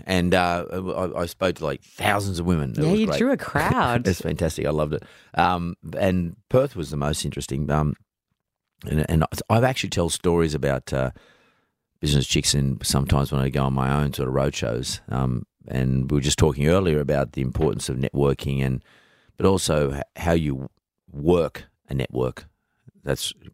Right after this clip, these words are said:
Speaker 1: incredibly important. I want to talk about that in a minute. But I'm really actually fascinated because I've been thinking about, um, this discussion, and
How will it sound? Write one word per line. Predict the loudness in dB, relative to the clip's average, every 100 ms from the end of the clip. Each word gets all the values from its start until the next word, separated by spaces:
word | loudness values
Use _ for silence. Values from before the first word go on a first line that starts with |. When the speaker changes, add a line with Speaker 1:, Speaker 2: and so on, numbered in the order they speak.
| -10
Speaker 1:
incredibly | -2 0 0 0
important. | 2 2
I | 2
want | 0
to |
talk | -2 -2
about | 0
that | 0 0
in |
a | 2
minute. | 2 0 -4 -20 -20 -20 _ _ _ _ _ _ _ _ _ _ _ _ 2
But | 4
I'm | 4 4
really | 2 2 0 -4 -4
actually | -2 0 -2
fascinated | 0 0 2 -2 -2
because | -2
I've | -2
been | -2
thinking | 0 0 2 0
about, | 2 2 2 -2 -6
um, | -4 -2 -4 -8 _ _ -10
this | -4 -4
discussion, | -2 -2 -2 0 -4 -2
and | 0 2 2 -2